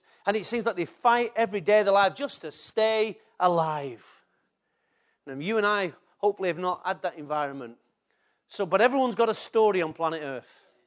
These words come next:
Everyone's got a reason to stop moving. But I like the idea of the arrow. I'm aiming for the bullseye.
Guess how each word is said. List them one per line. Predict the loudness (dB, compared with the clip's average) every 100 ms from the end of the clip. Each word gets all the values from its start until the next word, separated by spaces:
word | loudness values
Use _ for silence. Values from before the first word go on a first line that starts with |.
| -4
Everyone's | -2 -2 0
got | 0
a | 0
reason | -2 -2 -4 -10
to | -8
stop | -8 -4 -4
moving. | -4 -6 -4 -8 -10 _ _ _ _ _ _ _ _ _ _ _ _ _ _ _ _
But | 0
I | 4
like | 4 4
the | 4 4
idea | 4 2 -2
of |
the | 4
arrow. | 4 6 2 -2 _ _ _ _ _
I'm | -2 0
aiming | 0 0 -4
for | -10
the | -8
bullseye. | -2 -2 -2 -4 -4